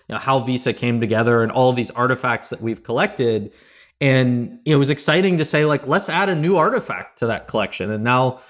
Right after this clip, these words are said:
you know, there aren't that many artifacts from the early days of e-commerce. <laughs> And it's like, it's just, it's hard to be, what was the first e-commerce purchase? How did that work? You can have artifacts from the early days of, of N F T commerce. And then I think the last piece that, that's relevant,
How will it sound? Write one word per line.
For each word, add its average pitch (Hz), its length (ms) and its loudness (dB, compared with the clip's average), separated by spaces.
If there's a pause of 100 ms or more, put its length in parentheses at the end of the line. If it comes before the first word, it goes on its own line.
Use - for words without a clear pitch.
(140)
you 143 80 0
know, 127 160 4
there 147 220 0
aren't 170 200 0
that 156 160 -2
many 156 200 0
artifacts 139 580 0
from 123 180 -6
the 120 140 0
early 135 260 2
days 127 240 2
of 107 120 -2
e-commerce. 104 760 -4
<laughs> - 40 -20 (260)
And 165 240 2
it's - 240 -4
like, 156 140 0 (300)
it's 165 320 2
just, 170 200 -2
it's 170 200 -2
hard 160 340 0
to 156 80 -4
be, 151 80 -4
what 147 260 0
was 160 120 -6
the 160 100 0
first 156 300 -2
e-commerce 139 520 0
purchase? 135 380 -2
How 160 120 2
did 147 100 0
that 127 160 -2
work? 175 340 0 (300)
You 151 180 2
can 185 140 2
have 170 180 0
artifacts 143 840 -2 (100)
from 139 220 2
the 139 80 0
early 135 260 4
days 127 280 2
of, 117 180 0
of 120 180 -4
N 120 120 2
F 113 120 0
T 127 160 -2
commerce. 101 380 -4
And 180 100 2
then 196 160 2 (400)
I 202 60 2
think 302 160 0
the 233 80 2
last 165 400 0
piece 165 220 -2
that, - 280 -4
that's - 180 -2
relevant, 135 500 2